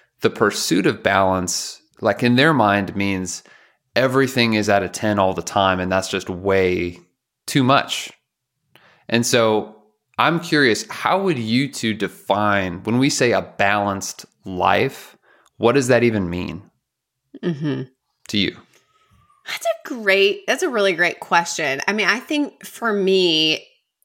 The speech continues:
Speaker 2: probably the first thing off the top of my head is that I'm able to be present at the right times. So, like, when I am in my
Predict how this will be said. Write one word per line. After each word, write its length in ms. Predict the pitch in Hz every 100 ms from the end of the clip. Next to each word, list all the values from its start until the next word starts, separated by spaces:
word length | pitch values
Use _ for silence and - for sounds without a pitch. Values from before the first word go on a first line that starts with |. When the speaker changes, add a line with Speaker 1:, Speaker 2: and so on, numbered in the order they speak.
| _ _ -
Speaker 2:
probably 280 | - 202 180
the 100 | 185
first 320 | - 190 190
thing 200 | 190 180
off 160 | 139 170
the 80 | 175
top 200 | 180 170
of 60 |
my 160 | 147 135
head 640 | 180 196 170 143 143 151 - -
is 640 | 165 151 143 151 - - _ _ -
that 300 | 175 165 -
I'm 220 | 180 185
able 280 | 170 180 175
to 140 | -
be 420 | 170 170 156 151 - - -
present 1000 | - - 147 139 131 190 233 - - - _ _ _ _ _ _ -
at 240 | 156 180 -
the 100 | 160
right 300 | 160 - -
times. 720 | - 57 - 190 190 - - _ _ -
So, 180 | - 208
like, 340 | 190 180 -
when 280 | 190 208 214
I 160 | 190 180 185
am 640 | 214 208 170 160 165 175 - -
in 200 | 175 180
my 440 | 175 160 160 156